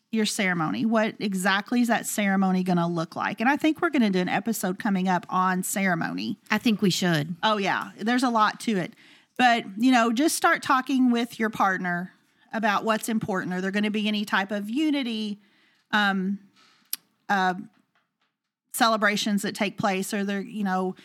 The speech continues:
Speaker 1: is it gonna be a religious ceremony? Is it gonna be a non-denominational ceremony? Just those kind of things. So start talking about what that ceremony is gonna look like.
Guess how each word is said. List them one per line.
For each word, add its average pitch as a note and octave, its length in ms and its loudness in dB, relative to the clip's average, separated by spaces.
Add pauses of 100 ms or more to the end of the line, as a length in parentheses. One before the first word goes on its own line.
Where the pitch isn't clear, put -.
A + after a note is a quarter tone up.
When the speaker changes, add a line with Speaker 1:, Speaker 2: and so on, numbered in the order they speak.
(200)
Speaker 1:
is G3 120 -4
it G#3 80 -2
gonna G#3 200 -2
be G3+ 320 -4
a F#3+ 80 -2
religious F#3 440 -2
ceremony? C4+ 600 2
Is D#4 120 0
it G3+ 60 -4
gonna G3 160 -2
be F#3+ 120 -4
a F#3 40 -2
non-denominational F3 1120 0
ceremony? D#4 680 0 (360)
Just - 220 0
those C#4+ 220 0
kind G#3 200 -2
of G3+ 100 -2
things. F3+ 320 -6
So A3+ 120 -4
start C#4+ 320 -2
talking C#4+ 380 0
about B3 260 0
what G#3 160 -4
that G3+ 200 -4
ceremony A3+ 580 -2
is F#3+ 100 -8
gonna E3+ 240 -4
look E3+ 240 -6
like. - 340 -8